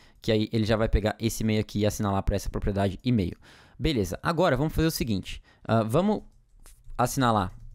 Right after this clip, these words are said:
esse login user pra uma variável chamada user. Aqui no e-mail eu vou colocar felipe arroba gmail ponto com e aqui na senha eu vou colocar um, dois, três, quatro, cinco, seis. Ok, agora vamos dar um log nesse user aqui. Então o que a gente espera, né? A gente espera que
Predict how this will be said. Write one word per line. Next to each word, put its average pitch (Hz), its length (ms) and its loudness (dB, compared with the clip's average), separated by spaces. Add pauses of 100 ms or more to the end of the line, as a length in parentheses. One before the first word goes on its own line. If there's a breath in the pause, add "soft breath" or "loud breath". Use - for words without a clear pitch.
(480)
esse 143 280 0
login 117 280 2
user 98 220 2
pra 135 140 0
uma 139 160 2
variável 107 320 2
chamada 107 280 0
user. 123 380 2 (260 loud breath)
Aqui - 220 -4
no 147 80 2
e-mail 123 200 4
eu 110 40 0
vou 117 100 0
colocar 110 300 0
felipe 160 600 -2 (260 soft breath)
arroba 110 360 2
gmail 107 320 2
ponto 98 240 0
com 151 300 0 (240)
e 131 100 0
aqui 131 200 0
na 123 80 0
senha 120 180 -2
eu 110 40 2
vou 110 100 2
colocar 107 440 -2
um, 113 60 0
dois, 107 160 2
três, - 160 -4
quatro, - 240 -6
cinco, - 340 -8
seis. - 520 -8 (440 loud breath)
Ok, - 300 -2
agora 160 260 2
vamos 180 200 0
dar 180 100 2
um 160 60 2
log 127 240 4
nesse 127 260 0
user 120 220 2
aqui. 131 260 -6 (200 loud breath)
Então 156 200 -2
o 190 60 0
que - 100 -2
a - 20 2
gente 190 240 -2
espera, 104 400 2
né? 113 200 0 (200 loud breath)
A - 80 -4
gente 190 140 2
espera 156 380 0
que 147 320 -2